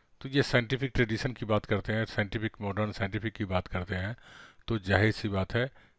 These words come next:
ये नॉलेज की बात करते हैं, तो आपको रट लेना चाहिए।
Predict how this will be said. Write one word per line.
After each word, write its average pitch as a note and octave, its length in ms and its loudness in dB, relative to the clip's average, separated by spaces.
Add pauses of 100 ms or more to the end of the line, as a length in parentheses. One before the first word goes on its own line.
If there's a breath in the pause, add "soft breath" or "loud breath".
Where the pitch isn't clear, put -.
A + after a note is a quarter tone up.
(180)
ये G#2 280 -2 (140)
नॉलेज F#2 540 -4
की F#2 120 -6
बात E2+ 220 -4
करते F2 320 -8
हैं, F#2 240 -10 (440 loud breath)
तो B2 120 0
आपको - 500 -2 (140)
रट G#2 180 2
लेना G2 180 0
चाहिए। G2 400 -4